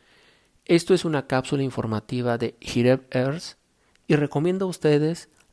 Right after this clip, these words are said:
Remo Fonds en todas sus presentaciones. Puedes visitar para encontrar toda la información en la página de internet que aparece en pantalla,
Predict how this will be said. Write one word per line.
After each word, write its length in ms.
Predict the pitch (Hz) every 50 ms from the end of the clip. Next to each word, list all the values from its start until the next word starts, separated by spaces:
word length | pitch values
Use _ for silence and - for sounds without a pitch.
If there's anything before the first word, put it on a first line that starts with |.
| _
Remo 380 | - 185 143 151 165 165 160 160
Fonds 400 | - - 143 139 139 143 - - _ _ _
en 200 | - 127 127 120
todas 340 | - 156 156 156 160 160
sus 160 | - 143 123 -
presentaciones. 1000 | - 113 101 - 107 95 92 - 92 - - - 85 85 110 - - - - - _ _ _ _ _ _ _ _ - - - - _ _ _
Puedes 300 | - 170 175 196 202 196
visitar 560 | 190 156 - - - - - 127 127 139 139
para 160 | - 147 135 127
encontrar 380 | 120 - 120 117 135 139 139
toda 200 | 139 170 175 175
la 80 | 165 165
información 760 | 151 139 123 120 113 110 104 - - 123 120 127 147 165 - _ _ _ _ _ _ _ _ _ _ _ _ _ _ _ _ _ _ _ _ _
en 140 | - 127 127
la 140 | 123 123 -
página 360 | 147 147 - - 175 165 165
de 80 | 151 131
internet 440 | 131 131 - 113 117 120 127 131
que 100 | - -
aparece 380 | 127 - 117 113 123 135 - -
en 100 | 151 143
pantalla, 640 | - 113 113 117 - 107 104 104 110 117 139 170